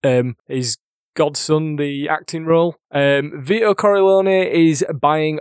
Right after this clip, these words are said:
oranges when he comes out of, um, what I didn't realise at the time is one of his, um, olive oil,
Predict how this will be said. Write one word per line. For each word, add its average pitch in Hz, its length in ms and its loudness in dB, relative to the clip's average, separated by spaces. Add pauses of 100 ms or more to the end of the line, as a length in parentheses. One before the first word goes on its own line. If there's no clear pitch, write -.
oranges 147 640 2
when 143 100 -2
he 131 60 -2
comes 139 240 -6
out 135 300 -2
of, 131 240 0
um, 127 360 0
what - 200 -6
I 143 80 0
didn't 190 220 -10
realise 160 360 2
at 147 100 -8
the - 60 -6
time 143 300 -2
is 127 160 -2
one 143 260 -4
of 139 160 0
his, 135 540 2
um, 131 400 0
olive 139 260 0
oil, 123 480 -2